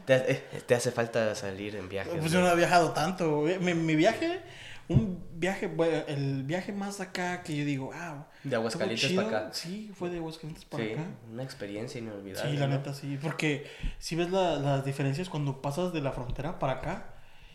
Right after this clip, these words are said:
Speaker 2: y ves tus casitas acá, pues acá de, de, de, no, fíjate que yo me, me di más cuenta en lo que eran en los carros.
Speaker 1: Mm.
Speaker 2: Porque, por ejemplo,
Speaker 1: Estaban
Speaker 2: cuando
Speaker 1: menos
Speaker 2: pasamos
Speaker 1: jodidos.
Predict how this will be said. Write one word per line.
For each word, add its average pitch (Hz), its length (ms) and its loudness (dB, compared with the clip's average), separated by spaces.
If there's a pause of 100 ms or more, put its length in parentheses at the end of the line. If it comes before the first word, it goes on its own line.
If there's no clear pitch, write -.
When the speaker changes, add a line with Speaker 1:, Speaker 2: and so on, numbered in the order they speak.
Speaker 2:
y 156 80 0
ves 147 200 -4
tus 160 220 -6
casitas 143 380 -6
acá, 117 480 -8
pues 147 120 -10
acá 139 220 -8
de, 151 80 -2 (200)
de, 131 180 -8 (460)
de, 131 560 0 (1040)
no, 196 300 4
fíjate 208 300 2
que 160 240 -2
yo 151 120 0
me, 214 140 -2
me 156 240 2
di 160 100 4
más 208 200 -4
cuenta 220 480 -2
en 143 220 -2
lo 131 180 -8
que 143 120 -2
eran 147 680 -2 (280)
en 139 100 -2
los 135 140 -4
carros. 127 460 -6 (140)
Speaker 1:
Mm. 127 200 -4 (1200)
Speaker 2:
Porque, 139 220 -2
por 139 100 0
ejemplo, 139 680 2
Speaker 1:
Estaban 120 200 4
Speaker 2:
cuando 123 140 6
Speaker 1:
menos 131 200 4
Speaker 2:
pasamos 170 160 6
Speaker 1:
jodidos. 113 340 -2